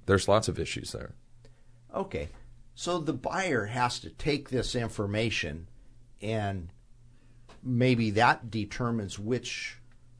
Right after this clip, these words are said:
Speaker 2: uh, inspections they get.
Speaker 1: Correct.
Speaker 2: Yeah. They may, a-, after hearing that, that there was a busted pipe,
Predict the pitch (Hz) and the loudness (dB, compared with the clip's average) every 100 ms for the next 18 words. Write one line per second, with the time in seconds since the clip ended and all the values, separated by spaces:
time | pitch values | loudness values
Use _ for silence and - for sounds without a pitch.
0 | - - - 90 80 65 - 117 107 - | -20 -20 -12 -6 -6 -6 -8 -6 -6 -4
1 | 113 113 - 104 85 80 78 156 - - | -4 -2 -4 -6 -6 -8 -8 -8 -10 -14
2 | - - - 76 67 65 - 90 127 123 | -20 -18 -2 2 2 0 -4 0 0 0
3 | - - - - - 101 117 131 127 120 | -8 -20 -20 -20 -8 2 4 4 4 2
4 | 98 98 - - - 101 - 113 107 123 | -2 -6 -6 -8 -4 -4 0 2 2 4
5 | 131 123 104 101 113 - - 110 98 92 | 6 6 4 4 4 2 2 4 4 2
6 | 87 78 101 98 - 92 - 95 127 | -2 0 0 0 0 -2 2 2 2